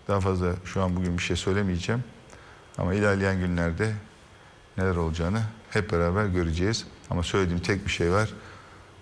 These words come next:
Bu ligde Fenerbahçe'ye yer yok. Biz dürüstçe mücadele vermeye çalışıyoruz. Geçen hafta da anlattım yaşananları, olanları, bitenleri.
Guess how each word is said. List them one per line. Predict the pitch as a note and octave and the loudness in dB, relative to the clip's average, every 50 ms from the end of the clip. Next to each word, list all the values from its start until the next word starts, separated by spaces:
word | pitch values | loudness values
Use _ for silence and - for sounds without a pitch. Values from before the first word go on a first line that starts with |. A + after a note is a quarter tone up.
| - - - - F#2+ F#2+ | -18 -4 -2 0 2 4
Bu | A2 G#2+ G2+ | 4 4 4
ligde | G2 F2+ E2+ E2+ E2+ G#2 G#2 G#2+ G#2+ G#2 G#2+ - - - - - - - - - - - - - - - - - - - - - - - | 2 2 0 0 2 2 2 2 2 0 -4 -8 -16 -20 -20 -20 -20 -20 -20 -20 -20 -20 -20 -20 -20 -20 -20 -20 -20 -20 -20 -20 -20 -8
Fenerbahçe'ye | - - F#2 F#2+ F#2 F2 E2 D#2+ E2+ - - F2 E2 | -2 0 2 2 4 4 2 2 0 0 2 2 2
yer | D#2+ D2+ | 2 2
yok. | D2 C#2+ - - - - - - - - - - - - - - - - - - - - - - - - - - - - - - - - - - - - - - - - - - - - - - - - - - - - - | 0 -4 -6 -10 -14 -16 -18 -20 -20 -20 -20 -20 -20 -20 -20 -20 -20 -20 -20 -20 -20 -20 -20 -20 -20 -20 -20 -20 -20 -20 -20 -20 -20 -20 -20 -20 -20 -20 -20 -20 -20 -20 -20 -20 -20 -20 -20 -20 -20 -20 -20 -20 -20 -8 -4
Biz | F#2+ F2 E2+ | -4 -2 0
dürüstçe | F2+ G#2+ G#2+ G#2+ G2 - - G2+ | 2 2 4 2 2 2 2 0
mücadele | G2 F#2+ F#2 G2+ G2 G2+ G2+ G2+ G2+ F#2+ | 2 2 2 2 2 4 4 2 2 4
vermeye | F#2 F2+ F2 F2 E2+ D#2+ | 2 2 2 0 0 -2
çalışıyoruz. | - F2 D#2+ E2 D#2+ - - E2+ F2+ G#2 A#2 - - - - - - - - - - - - - - - - - | -2 -2 -2 -2 -2 -2 -2 -2 -2 -2 -4 -6 -10 -12 -14 -20 -20 -20 -20 -20 -20 -20 -20 -20 -20 -20 -4 -4
Geçen | G#2+ F#2+ - A2+ | -2 0 2 2
hafta | G#2+ G2+ F#2+ G#2 G2 F2+ | 2 2 2 0 2 2
da | G2 | 2
anlattım | G2 G2+ G2 F#2 F#2 - - E2+ E2+ | 2 2 2 0 0 0 -2 0 2
yaşananları, | F2+ F2 F2 G2 F2+ F2 E2+ D#2+ D#2 D#2+ D#2+ D#2 | 2 2 2 2 2 2 2 0 0 0 0 2
olanları, | F2+ F#2 F#2 F2 E2+ E2 D#2+ D2+ D#2+ F2+ | 2 2 2 2 2 0 0 0 0 0
bitenleri. | G2 - G2+ F2+ E2+ D#2 D2+ D#2+ E2+ A2+ | 0 0 0 0 0 0 0 -2 -2 -2